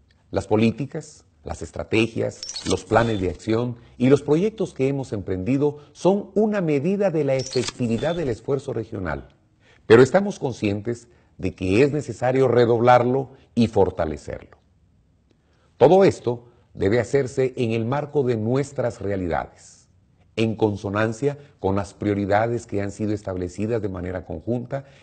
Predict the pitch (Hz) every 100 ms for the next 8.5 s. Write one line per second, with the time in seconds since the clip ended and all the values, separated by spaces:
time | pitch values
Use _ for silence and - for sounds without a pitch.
0 | - 123 135 143 127 143 131 120 127 -
1 | _ 143 139 135 - 143 117 127 127 170
2 | 170 175 170 - 113 123 110 113 101 95
3 | 123 131 110 98 - 82 69 - - _
4 | _ _ _ _ _ _ _ _ _ _
5 | - 104 143 139 139 139 131 151 143 143
6 | 120 123 151 151 139 123 127 117 139 147
7 | 135 123 117 110 110 156 151 143 131 117
8 | 117 107 - 98 69